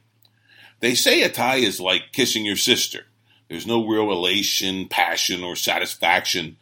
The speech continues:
that comes from battling it out to a draw. But with the Browns' last-second miss of a Zane Gonzalez field goal, the simple fact that the Steelers were able to prevent the belligerent,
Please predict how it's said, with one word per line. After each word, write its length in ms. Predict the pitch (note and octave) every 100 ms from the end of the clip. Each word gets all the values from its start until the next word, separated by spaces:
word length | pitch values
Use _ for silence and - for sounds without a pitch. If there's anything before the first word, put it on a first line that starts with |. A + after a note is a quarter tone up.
| - - -
that 160 | F3+
comes 240 | E3+ D#3 D3+
from 240 | D3+ D3+
battling 460 | G2+ A2+ A#2 A2+ G#2
it 80 |
out 240 | F#2 G2 -
to 160 | F2+
a 40 | D#2+
draw. 580 | E2+ G#2 G#2+ D2 - - _ _ _ _ -
But 160 | G#2+
with 140 | A2 -
the 60 |
Browns' 440 | F2 B2 C#3+ D3+ G2
last-second 720 | G2 C3 C#3+ - C#3 D#3 A2+
miss 260 | F2 E2+
of 120 | - D#2+
a 60 |
Zane 420 | D2+ F2+ F#2+ A2+
Gonzalez 500 | A#2 G2+ F2+ F2 F#2+
field 320 | - A#2+ A2+ F2+
goal, 340 | D2 C#2+ - - - -
the 80 | F#2
simple 400 | - D3 D#3 F3
fact 340 | - A2 A2+
that 120 | G2+
the 60 | F#2+
Steelers 500 | - - A2+ C3 A2+
were 180 | B2 -
able 320 | A#2 A#2 A#2
to 80 | A#2
prevent 580 | - A#2 G2+ C3 G2+ -
the 80 | D#2+
belligerent, 800 | D#2 F2 A2 D3 B2+ F#2 C#2+